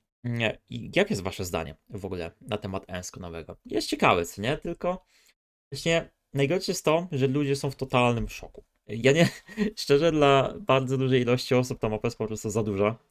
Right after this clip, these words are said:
E, tak mi się wydaje. Ale co do samej mapki, co,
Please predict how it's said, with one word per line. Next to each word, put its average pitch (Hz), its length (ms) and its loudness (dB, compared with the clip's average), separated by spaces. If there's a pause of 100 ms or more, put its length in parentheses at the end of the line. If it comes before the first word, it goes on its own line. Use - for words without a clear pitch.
(360)
E, 95 300 -2
tak 107 240 -2
mi 110 80 2
się 123 100 2
wydaje. 101 380 2 (400)
Ale 196 300 6
co 143 200 0
do 139 100 -2
samej 127 180 -2
mapki, 95 360 -4
co, 107 240 -4